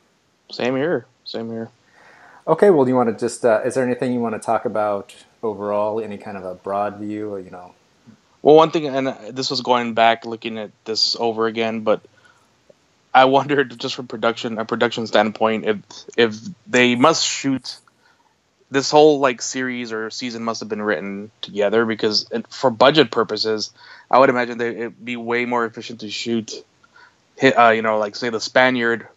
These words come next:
Speaker 1: walking into the bar do all those things that they're gonna have to do of him walking into the bar at once, because
Speaker 2: You mean
Speaker 1: to have to
Speaker 2: Hec-,
Speaker 1: do that
Speaker 2: you mean
Speaker 1: every,
Speaker 2: Hec-, Hector the
Speaker 1: you know,
Speaker 2: Outlaw?
Speaker 1: every, yeah, exactly. For, to have to do that over and over again, I mean, that's an example. There's a,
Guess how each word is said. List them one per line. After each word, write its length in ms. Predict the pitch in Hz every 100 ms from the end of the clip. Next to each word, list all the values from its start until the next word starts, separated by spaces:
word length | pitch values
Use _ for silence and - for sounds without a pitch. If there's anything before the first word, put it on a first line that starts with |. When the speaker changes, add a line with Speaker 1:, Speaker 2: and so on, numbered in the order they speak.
| _ _ -
Speaker 1:
walking 340 | 117 117 123
into 220 | 120 117
the 80 | 113
bar 540 | 104 110 110 107 104 - _ - - - - 110
do 240 | 127 123
all 240 | 117 127
those 300 | 127 123 110
things 200 | - 120
that 60 | 110
they're 100 | 110
gonna 160 | 110 107
have 120 | 104
to 80 | 104
do 360 | 107 107 101
of 140 | 107 101
him 140 | 107
walking 240 | 107 104 107
into 140 | 104
the 80 | 101
bar 320 | 104 101 87
at 100 | 90
once, 280 | 98 107 98
because 420 | 110 107 104 98 - -
Speaker 2:
You 80 | 104
mean 100 | 107
Speaker 1:
to 60 | 151
have 80 |
to 60 | 165
Speaker 2:
Hec-, 60 | 139
Speaker 1:
do 120 | 143
that 220 | 135 127
Speaker 2:
you 60 | 113
mean 100 | 113
Speaker 1:
every, 240 | 180 156
Speaker 2:
Hec-, 140 | - -
Hector 280 | - -
the 100 | 104
Speaker 1:
you 80 | 101
know, 80 | 131
Speaker 2:
Outlaw? 140 | 131 123
Speaker 1:
every, 260 | 131 127 107 - _
yeah, 160 | 135 143
exactly. 580 | 120 120 123 120 113 110
For, 180 | 147
to 180 | 123 -
have 140 | 160 160
to 80 | 156
do 160 | 147
that 260 | 139 135 - _ _ _ -
over 280 | 131 135 127
and 80 |
over 180 | 123 123
again, 280 | 123 123 123
I 60 | 143
mean, 80 |
that's 180 | 135 135
an 120 | 131 120
example. 440 | 107 113 113 110
There's 240 | 107 107
a, 200 | 104 110